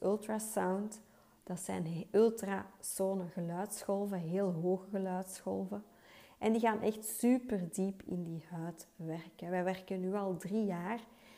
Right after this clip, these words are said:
met haifu en wij zijn ook mega enthousiast over de resultaten. Zeker naar die kaaklijn toe, die hals toe, die wangen,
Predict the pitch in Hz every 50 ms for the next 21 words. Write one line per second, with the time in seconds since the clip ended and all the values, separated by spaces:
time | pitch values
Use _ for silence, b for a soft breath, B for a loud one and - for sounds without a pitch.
0 | B B B - 196 202 196 - - - 175 180 202 220 214 - - 240 233 233
1 | 233 - B B B B B _ - - 196 190 190 208 190 185 180 180 175 175
2 | - - - 185 175 175 170 170 175 175 175 175 190 - - 175 175 160 - 170
3 | 160 - 165 160 170 165 - - - - 165 165 165 156 - 170 160 - - -
4 | - 165 160 160 160 160 - 151 151 - - 147 143 143 165 165 - - 175 160
5 | - _ _ _ _ _ _ _ _ _ _ _ _ _ _ - - B B B
6 | B B B B B - 196 165 - - 226 233 226 247 240 214 196 196 196 190
7 | 190 185 190 202 185 190 202 208 - 214 196 190 185 190 190 185 - - 196 196
8 | 190 190 - - 185 180 170 170 - - 185 175 185 196 190 - - - - -
9 | 196 190 185 185 185 185 B B B B B B 175 170 190 185 180 165 156 180
10 | 175 175 196 202 196 190 190 190